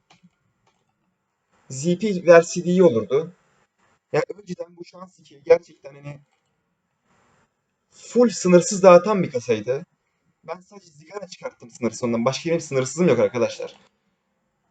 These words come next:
Başka sınırsızım yok. Bir tek Zigana'yı çıkarttım.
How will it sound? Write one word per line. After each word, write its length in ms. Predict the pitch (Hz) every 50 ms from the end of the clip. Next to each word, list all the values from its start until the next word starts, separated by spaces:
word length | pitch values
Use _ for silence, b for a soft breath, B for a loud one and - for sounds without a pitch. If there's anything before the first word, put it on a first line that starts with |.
| _ _ _ _ _ _ -
Başka 240 | 110 107 - -
sınırsızım 480 | 143 - 143 135 131 139 147 175 180 156
yok. 220 | 156 - - -
Bir 40 | -
tek 120 | - 185 160
Zigana'yı 380 | 143 147 143 170 175 196 185
çıkarttım. 440 | 185 - - 135 113 - - -